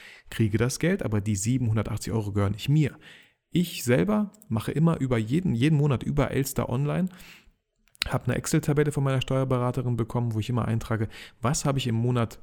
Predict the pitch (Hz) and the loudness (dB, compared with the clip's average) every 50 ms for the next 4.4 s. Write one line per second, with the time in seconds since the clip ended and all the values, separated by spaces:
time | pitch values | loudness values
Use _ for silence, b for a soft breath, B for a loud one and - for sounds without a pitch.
0 | - - - 104 104 101 - - 113 117 123 131 139 170 196 208 160 113 - 117 | -20 -12 -6 -4 -4 -4 -2 -2 -2 -2 0 0 0 0 0 2 2 2 2 0
1 | 110 107 - - 107 - - - - 101 113 147 202 220 - B B B B B | -2 -2 0 -2 -2 -2 -2 -2 0 2 2 2 2 0 -2 B B B B B
2 | B B B B B B _ _ _ - - 107 104 101 101 - - 117 113 110 | B B B B B B _ _ _ -4 -2 0 0 0 0 0 2 2 2 2
3 | 104 104 110 101 - - - 131 127 - - 113 - 110 117 127 135 135 143 135 | 2 2 0 0 0 0 2 2 2 2 0 -2 -2 0 0 0 2 2 0 0
4 | - - 147 147 - - 190 196 | 0 0 0 0 0 -2 -2 -2